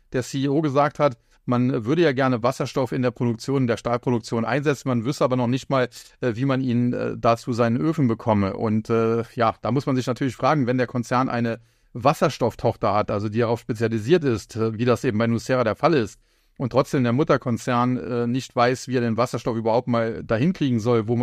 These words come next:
wo er verbraucht wird, äh, dann kann man sich auch fragen, was machen die eigentlich bei der Tochter? Äh, steht da eigentlich nur Wasserstoff drauf und die haben keinen Plan davon oder was auch immer? Auf jeden Fall die Aktie, wie gesagt, ziemlicher Rohrkrepierer. Nachdem sie sich jetzt schon zuletzt mehr als halbiert hat, kann es natürlich auch immer mal wieder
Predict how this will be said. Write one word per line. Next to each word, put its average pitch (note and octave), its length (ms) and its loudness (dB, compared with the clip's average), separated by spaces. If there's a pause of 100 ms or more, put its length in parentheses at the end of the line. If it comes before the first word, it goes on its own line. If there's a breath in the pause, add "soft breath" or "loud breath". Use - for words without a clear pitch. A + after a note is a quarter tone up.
wo A2+ 100 -2
er A#2 100 2
verbraucht A#2+ 420 -2
wird, D3 180 0 (420)
äh, B2+ 160 0
dann A#2 160 2
kann C3 140 0
man B2 80 2
sich A#2+ 100 -2
auch A#2+ 120 0
fragen, A#2+ 260 2
was A#2 140 0
machen D3+ 200 2
die C#3+ 80 4
eigentlich A2 220 0
bei A#2 80 0
der G#2 140 2
Tochter? A#2 440 0 (300)
Äh, E2+ 100 -6
steht C3+ 240 -2
da A#2+ 80 2
eigentlich A#2+ 380 -2
nur B2 300 0
Wasserstoff B2 420 -2
drauf C#3+ 320 -2
und C3+ 80 0
die A#2 100 0
haben A#2+ 320 0
keinen A#2 260 -2
Plan A2+ 240 0
davon D#3+ 360 0
oder B2 320 -2 (340 soft breath)
was C#3 160 0
auch C#3 120 2
immer? G3+ 320 2 (260)
Auf - 160 -6
jeden F3+ 180 4
Fall E3+ 240 2
die D3 100 -2
Aktie, E3 360 0
wie C#3+ 80 -2
gesagt, C3+ 320 0
ziemlicher E3 340 -2
Rohrkrepierer. E3 880 2
Nachdem D3+ 400 0
sie B2+ 80 -2
sich C3 120 -4
jetzt C3 160 -4
schon C3+ 280 0
zuletzt B2 340 -2
mehr C3 140 0
als B2 160 -2
halbiert A#2+ 320 0
hat, C#3+ 180 0
kann D#3 160 0
es D3 80 -2
natürlich C3+ 240 -2
auch B2+ 100 0
immer C#3+ 140 -2
mal C3 160 0
wieder B2+ 240 0